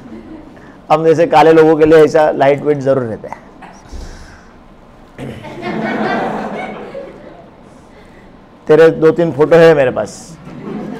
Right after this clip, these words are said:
मैं डाल देगा सब जगह पे, ठीक है, no worries. अ, क्या था विषय? हम लोग एजेंडा देख चुके हैं, जहां पर हम लोग setup कर रहे थे कि हम लोग actually meeting में करने क्या वाले हैं.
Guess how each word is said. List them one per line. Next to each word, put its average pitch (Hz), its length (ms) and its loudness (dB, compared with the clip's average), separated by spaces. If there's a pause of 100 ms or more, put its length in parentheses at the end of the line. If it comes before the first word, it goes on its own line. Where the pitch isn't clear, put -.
(840)
मैं 151 200 0
डाल 165 220 6
देगा 165 220 4
सब 135 220 -4
जगह 123 200 -4
पे, 104 140 -12 (2000)
ठीक 190 120 2
है, 147 100 -2 (640)
no 160 100 2
worries. 127 220 -2
अ, - 800 -10
क्या 156 200 2
था 160 80 4
विषय? 160 280 2 (180)
हम 185 120 2
लोग 240 140 6
एजेंडा 233 320 6
देख 233 220 4
चुके 233 200 4
हैं, 254 140 6
जहां 196 160 6
पर 233 120 4
हम 226 100 4
लोग 226 100 4
setup 214 360 2
कर 226 120 6
रहे 220 100 6
थे 226 100 4
कि 214 140 2
हम 202 160 4
लोग 220 120 2
actually 220 440 0
meeting 214 340 2
में 226 100 2
करने 202 320 4
क्या 185 140 6
वाले 117 220 0
हैं. 104 180 -14